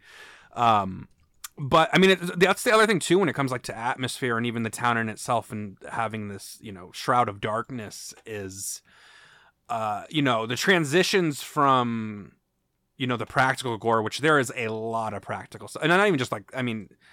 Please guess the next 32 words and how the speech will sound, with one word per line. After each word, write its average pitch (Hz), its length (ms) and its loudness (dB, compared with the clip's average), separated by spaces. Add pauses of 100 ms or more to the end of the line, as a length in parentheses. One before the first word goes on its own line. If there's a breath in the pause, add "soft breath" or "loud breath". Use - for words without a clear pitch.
(140 soft breath)
like 135 140 -2
you 139 60 -2
said, 135 140 2
even 131 180 2
with 117 100 -2
the 107 60 -2
dogs, 104 480 4
like, 107 140 -6
there 127 160 -2
is, 120 140 -6
like, 104 160 -10
a 95 160 -16 (260)
glimpse - 580 -4
of 107 400 -12 (220)
these 113 220 -10
practical, 117 520 -4
bo-, 104 140 -8
I'm 131 160 2
obviously 143 360 4
not 107 200 -2
real 113 200 0
dog 95 340 -10
bodies, 92 560 -16
but 107 380 -10 (920 soft breath)
there's 123 160 -2
a 123 40 0
glimpse 131 640 2
of 117 540 0
the 117 120 -2
aftermath, 117 580 0
and 104 100 -10
it's - 300 -10